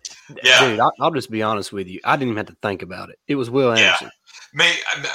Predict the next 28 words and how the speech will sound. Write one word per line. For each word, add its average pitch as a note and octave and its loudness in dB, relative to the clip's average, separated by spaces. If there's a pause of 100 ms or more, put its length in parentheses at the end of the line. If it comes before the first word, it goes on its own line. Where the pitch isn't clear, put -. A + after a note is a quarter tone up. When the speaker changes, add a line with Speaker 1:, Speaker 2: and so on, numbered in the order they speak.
(160)
Speaker 1:
same, D#3 4
same, C#3 2
same B2+ 0
way, G#2 2
man. F#2+ -6
I B2 0
mean, A2+ 0 (260)
Will D#3+ 6
Anderson, G#2+ 0
he B2+ -6
just D3 -2
has B2 0
that A2 0
it A2+ -6
factor. A2+ -2
And, C#3+ 2 (380)
and B2+ 2
what F#3 4
I - 4
was D#3 0
gonna C#3 -2
say, D3 2
the A2+ -10
reason C3 -2
why A2+ -2
I - -10
picked C#3+ -8
him, A2 -8